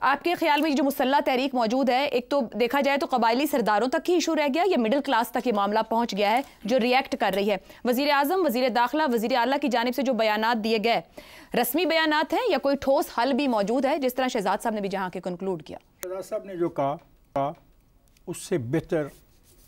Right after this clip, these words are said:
Speaker 2: बात नहीं की जा सकती इस इशू पर। देखें, ये जो तासर दिया जा रहा है ना कि उनको कोई ऐसी ताकत उनके हकूक़ छीन रही है और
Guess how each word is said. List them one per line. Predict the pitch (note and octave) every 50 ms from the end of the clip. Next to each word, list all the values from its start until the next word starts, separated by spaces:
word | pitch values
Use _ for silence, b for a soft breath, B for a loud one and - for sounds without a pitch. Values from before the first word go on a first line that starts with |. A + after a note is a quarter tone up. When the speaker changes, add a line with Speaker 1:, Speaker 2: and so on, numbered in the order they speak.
| -
Speaker 2:
बात | B2 C#3 C#3 C3 - -
नहीं | D3+ C3+
की | - C#3 A#2+
जा | A#2+ B2
सकती | A2+ - B2+ - - - C3+
इस | A#2+ - -
इशू | A2+ - - -
पर। | A2+ - - - - - _ - - - - - - - - _ _ -
देखें, | E3+ - - F3+
ये | D3 - - - - - - - - - - - - _ - D#3+
जो | D3+ E3+ E3
तासर | - - C3+ B2+ - F#3+ F#3
दिया | E3 D3+ D3+ C#3+
जा | C3+ B2+ A#2+
रहा | A#2+ B2 C3+
है | D3
ना | F3 F3+ E3
कि | - - D3 B2+ - - - - - - - -
उनको | E3+ E3 D#3 - - D#3 D3 - - - - - - - - - - - - -
कोई | - E3 D#3+ D#3 D#3 -
ऐसी | C#3 B2+ - E3+
ताकत | C#3 - D3+ C#3 C3+ - E3 D3+ C#3 - - D3 C#3+ C3+ C3+ -
उनके | - C#3+ C#3+ - C#3
हकूक़ | A#2 G#2 - - C#3 C3 -
छीन | - - C#3 C#3 C#3 C3+
रही | C3 C3+ C3 A#2+
है | G#2 F#2+ - - - - - - - - - - -
और | C#3 C#3 -